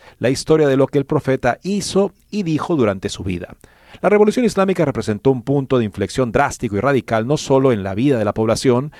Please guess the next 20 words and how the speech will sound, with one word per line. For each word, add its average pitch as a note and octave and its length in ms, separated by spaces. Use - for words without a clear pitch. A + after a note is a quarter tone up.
en G#3+ 80
las A#3+ 120
costumbres D3 540
y C3+ 60
el A2 80
gobierno A2 480
del G2 100
país, A2+ 320
sino D3+ 180
también F3 340
en E3 40
las C3+ 100
relaciones B2 460
internacionales A#2+ 600
de G#2 60
Irán. E3 260
De B2+ 180
hecho, D3+ 180
el C#3+ 80
país C3+ 320